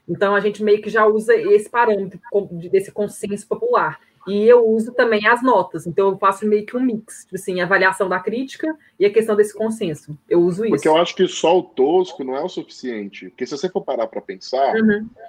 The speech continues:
Speaker 2: é... um, um filme tosco, que é tosco,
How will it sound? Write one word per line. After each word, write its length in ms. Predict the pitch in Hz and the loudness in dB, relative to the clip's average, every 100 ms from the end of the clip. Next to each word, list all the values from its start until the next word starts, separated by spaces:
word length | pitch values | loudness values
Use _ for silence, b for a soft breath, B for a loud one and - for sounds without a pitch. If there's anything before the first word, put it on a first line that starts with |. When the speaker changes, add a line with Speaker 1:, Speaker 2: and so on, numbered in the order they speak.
| _ _ _ | _ _ _
Speaker 2:
é... 840 | - 101 98 90 90 85 80 - - _ _ _ - _ _ _ _ - - | -2 0 0 -2 -4 -4 -6 -8 -14 _ _ _ -20 _ _ _ _ -12 -8
um, 340 | 170 151 151 147 | -4 -2 0 -2
um 20 | |
filme 320 | - 160 151 | 0 2 2
tosco, 720 | 151 - 165 120 - - - _ - _ _ _ _ | -2 2 4 4 -4 -18 -20 _ -20 _ _ _ _
que 140 | 143 | 0
é 120 | 127 | 0
tosco, 540 | 190 294 160 120 - | 0 0 0 0 -6